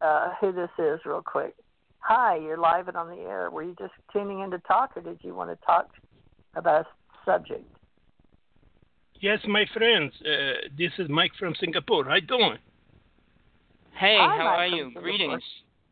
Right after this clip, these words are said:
Speaker 2: Yeah, greetings to you too. Uh, you know, uh, I wanted to touch base on that. You know, hu-, uh, humans are robots,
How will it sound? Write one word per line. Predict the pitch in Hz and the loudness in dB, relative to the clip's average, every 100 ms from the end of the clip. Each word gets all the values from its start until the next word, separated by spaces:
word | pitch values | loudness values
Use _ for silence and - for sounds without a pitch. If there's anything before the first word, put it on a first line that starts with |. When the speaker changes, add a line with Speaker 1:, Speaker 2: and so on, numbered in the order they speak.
| _ _ _ _ _ _ - | _ _ _ _ _ _ -4
Speaker 2:
Yeah, | 165 156 | 2 2
greetings | 131 143 170 - 170 - | 2 0 0 0 -2 -2
to | 156 | -2
you | 170 170 - | -2 -4 -4
too. | 202 - - - - _ - - - _ | -4 -4 -6 -10 -20 _ -20 -18 -20 _
Uh, | 170 175 170 165 143 - - | 2 6 6 6 2 -6 -8
you | 190 | -6
know, | 208 175 160 147 _ - - _ - _ | -2 0 -2 -4 _ -20 -20 _ -20 _
uh, | 151 151 151 151 151 147 - _ _ _ | 2 4 4 4 4 2 -2 _ _ _
I | - - | 2 2
wanted | 415 392 359 - _ _ _ | 0 -4 -6 -8 _ _ _
to | 208 190 | -6 -2
touch | 214 247 - - | 0 0 -2 2
base | 240 247 - - | 2 2 -4 -2
on | 175 170 160 160 _ _ _ _ _ _ - | 0 2 0 -4 _ _ _ _ _ _ 0
that. | 165 160 151 - - - - - _ _ - - _ _ _ _ - | 4 4 2 -2 -4 -4 -10 -20 _ _ -20 -20 _ _ _ _ 0
You | 202 | 2
know, | 240 | 2
hu-, | - 196 247 - - | 0 -2 -2 -4 -2
uh, | 170 160 160 | 0 0 -2
humans | - 240 277 214 202 | -4 -2 2 2 2
are | 190 160 | 0 0
robots, | 135 165 170 113 - | -2 -4 0 -2 -2